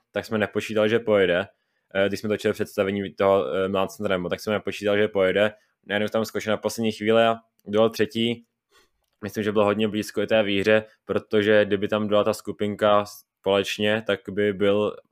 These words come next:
možná i tím nejrychlejším závodníkem. Těžko říct, ale já, jestli jsme se báli, že Matěj van der Poel letos bude nějaký ve š-, horší formě, tak zatím to tak nevypadá.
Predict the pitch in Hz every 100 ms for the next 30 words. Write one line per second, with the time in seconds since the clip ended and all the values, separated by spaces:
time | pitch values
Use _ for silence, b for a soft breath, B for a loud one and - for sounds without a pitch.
0 | _ 95 92 101 90 - 110 95 95 -
1 | 95 110 110 95 95 95 95 - 92 104
2 | - _ _ _ _ 95 95 - 101 101
3 | 104 - 101 104 101 101 98 b b b
4 | b _ _ _ _ _ _ _ - 98
5 | 101 101 104 113 113 110 117 101 101 104
6 | 110 104 110 101 107 104 - 110 101 101
7 | 101 101 104 104 98 95 - 104 104 104
8 | 101 90 85 98 - 95 104 - 117 110
9 | 107 107 110 113 117 b b - 107 101
10 | 117 120 113 107 101 107 104 107